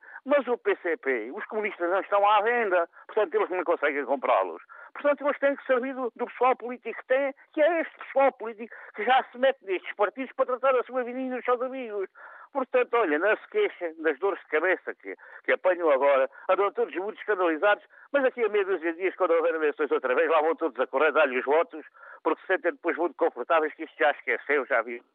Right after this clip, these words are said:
qualquer, e está tudo bem à mesma, e lá vamos continuar cantando e rindo, porque isto é um país que começou logo assim. O Dom Afonso Henriques foi o primeiro e roubou logo o trono à mãe. Portanto, isto começou logo, a classe dirigente sempre foi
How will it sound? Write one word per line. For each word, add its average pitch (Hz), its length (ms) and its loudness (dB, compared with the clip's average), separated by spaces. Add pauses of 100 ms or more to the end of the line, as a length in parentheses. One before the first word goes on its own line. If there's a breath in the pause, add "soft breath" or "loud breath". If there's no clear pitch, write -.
(300)
qualquer, 107 420 -2 (380 loud breath)
e 120 40 -8
está 127 200 2
tudo 123 240 -10
bem 123 160 4
à 113 100 2
mesma, 127 460 -2 (280 loud breath)
e 143 60 -2
lá 160 180 6
vamos 156 260 -2
continuar 147 560 0
cantando 147 460 0
e 131 80 2
rindo, 175 360 -2
porque 247 240 -10
isto - 160 -8
é 240 120 4
um 208 40 -6
país 165 420 -4 (400 soft breath)
que 277 120 0
começou 262 340 0
logo 262 240 4
assim. 233 480 -8 (380 loud breath)
O 294 120 0
Dom 277 180 2
Afonso 233 320 0
Henriques 220 320 0
foi 220 100 2
o 196 60 0
primeiro 220 340 2
e 254 100 2
roubou 254 380 2
logo 247 140 2
o 240 60 -2
trono 254 240 2
à 254 120 6
mãe. 247 340 0
Portanto, 240 380 -2
isto 285 200 -12
começou 254 280 -2
logo, 269 200 4
a 202 40 -4
classe 233 340 2
dirigente 196 460 -4
sempre 254 240 -2
foi 247 300 -2